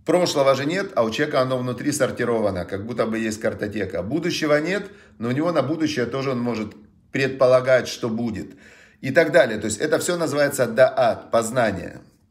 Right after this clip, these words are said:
В общем, мы сегодня чуть-чуть заглянули в, в, это называется, знаете, как мы воспринимаем мир как картинку, как сайт. Вот.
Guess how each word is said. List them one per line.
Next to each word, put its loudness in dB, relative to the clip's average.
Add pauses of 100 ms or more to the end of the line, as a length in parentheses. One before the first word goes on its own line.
(960)
В 4
общем, 2
мы 2
сегодня 2
чуть-чуть 2
заглянули 4
в, 4 (480)
в, 0 (100)
это -2
называется, 2 (3250)
знаете, 4
как 4
мы 0
воспринимаем 2
мир 2
как 0
картинку, 0
как 0
сайт. 2
Вот. -6